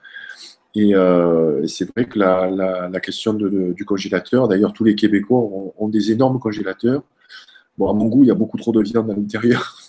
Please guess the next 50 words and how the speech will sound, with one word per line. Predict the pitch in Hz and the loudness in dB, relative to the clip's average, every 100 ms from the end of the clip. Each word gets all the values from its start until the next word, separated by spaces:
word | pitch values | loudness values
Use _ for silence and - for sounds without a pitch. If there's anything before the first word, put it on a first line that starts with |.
| - | -18
<laughs> | - - | -16 -6
mais, | 147 - - 202 208 190 180 151 | -4 -4 -4 -2 -2 -4 -12 -8
mais | 117 | -2
ils | 110 117 | 0 2
ont | |
de | 117 | 4
gros | 117 131 | 4 4
congélateurs, | 131 123 123 110 120 131 | 2 0 2 0 0 -2
donc | 123 104 107 | -2 -6 -6
ils | |
mangent | 107 104 | -8 -8
beaucoup | 110 131 | -10 -10
congelé. | 131 110 107 113 127 131 _ _ | -4 -4 -2 -2 -2 -6 _ _
Ils | _ | _
font | 113 | -4
réchauffer | 113 107 107 113 | -4 -4 -2 0
aussi | 104 110 | 0 -2
au | |
micro-ondes, | 113 110 107 110 120 113 | -2 -2 0 0 0 -4
ce | |
qui | - | -10
n'est | 101 | -6
pas, | 101 104 98 92 - | -4 -4 -6 -10 -12
pas | |
forcément | 98 - - 107 107 | -14 -14 -14 -12 -10
terrible, | 101 101 120 - _ - - - - - - | -8 -8 -10 -14 _ -20 -18 -18 -18 -20 -6
qui | 90 | -4
est | 87 | 0
très | 98 | 0
nocif | 98 - 110 | 0 0 -2
en | 98 | -2
plus, | 87 123 - | 0 -2 -2
mais | 98 | -2
bon. | 90 87 - - - - - - | -2 -4 -14 -16 -14 -14 -6 2
Donc, | 101 | 4
je | 104 | 2
ne | |
suis | - | 2
pas | 120 | 2
a | 117 | 4
priori | 117 110 113 | 4 6 4
pour | 107 110 | 4 2
les | 107 | 2
congelés, | 104 101 110 139 | 2 -2 2 2
mais | 139 | 2
j'en | 98 101 | 0 -2
ai | 117 107 | 0 0
aussi | 98 - 110 | -4 -8 -8
ici, | 95 135 127 | -8 -8 -6
hein. | 120 | -6